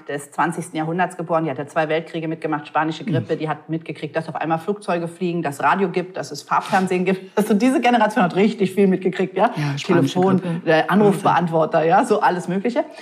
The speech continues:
Speaker 1: Aber meine Oma hat halt schon alleine da immer gesagt, auch wenn wir spazieren waren, die hat ja sehr viele Sachen auch selber gemacht, weißt du, da wurde ja noch eingemacht und so weiter und so fort, hat sie schon immer gesagt, zum Holunder, dass das gar keine Pflanze ist oder nur eine Beere, sondern das ist Medizin.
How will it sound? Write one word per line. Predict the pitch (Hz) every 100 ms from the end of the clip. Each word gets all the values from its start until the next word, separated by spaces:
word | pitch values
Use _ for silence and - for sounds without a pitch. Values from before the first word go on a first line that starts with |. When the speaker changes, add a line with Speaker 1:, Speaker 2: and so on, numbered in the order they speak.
| 180 - -
Speaker 1:
Aber | 214 214 220 214 214
meine | 208 202 -
Oma | 202 220
hat | 233
halt | 247 247
schon | - 233
alleine | 190 165 175 165 - _ _ _
da | 151 135
immer | - 247 240
gesagt, | 240 214 208
auch | - 165
wenn | 165
wir | 156
spazieren | 151 139 - 226 240
waren, | 208 190
die | 170
hat | 147
ja | 147
sehr | 143 147
viele | 165
Sachen | 143 151 160
auch | 165
selber | 165 226 240
gemacht, | 226 190 180 185
weißt | 165
du, | 165
da | 165
wurde | 170 165
ja | 147
noch | 156 151
eingemacht | - 196 202 175 160 -
und | 165
so | 165
weiter | 165 151 156
und | 151
so |
fort, | 156 196 269 - -
hat | 175
sie | -
schon | 180
immer | - 196 226
gesagt, | 233 214 214
zum | - 175
Holunder, | 156 151 147 156 220 302 - - - - _
dass | 175 175
das | - 170 -
gar | - 160 175
keine | - 160 156
Pflanze | - - 131 175 -
ist | 262 247
oder | 196 180
nur | 175 175 -
eine | 156
Beere, | 143 147 135 202 220
sondern | 147 160 170
das | 175 180
ist | - 143 -
Medizin. | 165 220 220 - 160 147 123